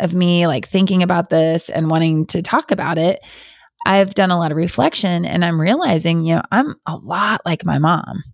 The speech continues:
Like, even though I swore I wouldn't be. I mean, she's had a lot of great qualities that would be great to be like, but the things that sh-, drove me crazy about her, I didn't wanna be like. But guess what? <laughs>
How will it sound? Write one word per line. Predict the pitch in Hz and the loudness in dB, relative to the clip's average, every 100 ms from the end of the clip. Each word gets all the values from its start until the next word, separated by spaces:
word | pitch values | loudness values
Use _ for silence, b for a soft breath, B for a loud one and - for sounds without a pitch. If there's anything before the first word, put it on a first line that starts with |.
| _ _ _ | _ _ _
Like, | 185 - | -8 -2
even | 196 180 | 0 2
though | 190 | 4
I | 180 | 2
swore | 170 - 160 175 160 | 0 -2 -2 -2 0
I | 156 | 0
wouldn't | 151 151 143 | 0 -2 -4
be. | 110 139 - _ | -4 -6 -8 _
I | 190 | 0
mean, | 226 | 0
she's | 220 226 180 - - B B _ | 0 -2 -4 -8 -20 B B _
had | 202 165 | -4 -2
a | |
lot | 165 190 160 | 2 2 2
of | 147 | -2
great | - - 139 - _ | -2 -2 -2 -8 _
qualities | - 190 196 160 160 | 0 0 0 0 0
that | 156 147 - - | 0 -2 -2 -4
would | 170 165 | 0 2
be | 151 | 2
great | 165 156 | 2 2
to | 156 | 0
be | 151 | 0
like, | 147 117 - - | 0 0 -4 0
but | 160 - B B B | 0 0 B B B
the | - | -6
things | 185 220 214 175 | 0 2 0 0
that | 160 | -2
sh-, | - - | -4 -2
drove | - 170 | 2 2
me | 180 139 | 0 -4
crazy | - 175 196 170 | 0 0 2 0
about | 180 160 | 0 -2
her, | 156 | 0
I | 160 | 2
didn't | 175 - | 2 2
wanna | 160 151 | 0 0
be | 185 | 2
like. | 226 190 165 - | 0 0 -6 -10
But | - 165 156 - _ _ 170 | -2 0 0 -6 _ _ -2
guess | - 226 277 | 2 2 2
what? | - 220 254 185 | 2 4 4 2
<laughs> | - | -2